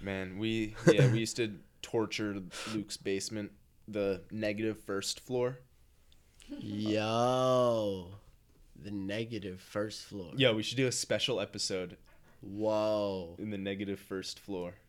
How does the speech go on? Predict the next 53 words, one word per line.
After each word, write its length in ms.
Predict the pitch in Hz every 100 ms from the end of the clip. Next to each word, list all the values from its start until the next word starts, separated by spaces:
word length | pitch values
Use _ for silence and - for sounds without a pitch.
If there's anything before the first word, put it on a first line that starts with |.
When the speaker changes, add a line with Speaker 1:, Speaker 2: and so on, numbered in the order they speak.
| - -
Speaker 2:
It 140 | -
probably 360 | 127 135 175 185
would 340 | 156 120 127
be 380 | 127 120 113 - -
a 80 | 107
lot 320 | 107 107 -
more 460 | 117 117 110 107 98 - - - -
comfortable 840 | - 131 131 - 147 139 160 165 180 - - - - -
and 760 | 117 113 113 107 107 104 98 92
Speaker 1:
Yeah, 160 | 107 113
like 160 | 101 113
a 60 |
kick 80 | -
Speaker 2:
like, 220 | 156 170 220
it's 140 | 165
actually 340 | 170 151 214
much, 340 | 175 147 143 -
it 140 | 170
would 180 | 160 165
be 140 | 190
much 320 | 180 156 151 160
easier 360 | 147 131 127
to 100 | 113
do 120 | 104
Speaker 1:
A 60 | 120
Speaker 2:
it 60 | 113
Speaker 1:
kick 100 | 135
Speaker 2:
there, 140 | 104
but 140 | 113 120
I 100 | 127
wanted 280 | 131 131
to 100 | 131
do 180 | 117 113
it 60 | 98
in 80 | 101
the 80 |
attic. 280 | 95 95 92
Speaker 1:
a 80 | 120
kick 280 | - 147 127 -
bu-, 80 | 135 -
a 100 | 123
kickback 640 | - 135 - 127 127 - - -
on 120 | 113
the 40 | 104
couch. 540 | - 113 113 - - - - - -
Dude, 140 | - 85
you 60 | 87
should 80 | 101
get 120 | 90
that 120 | 78
couch 260 | 107 78 92
up 120 | -
here. 160 | -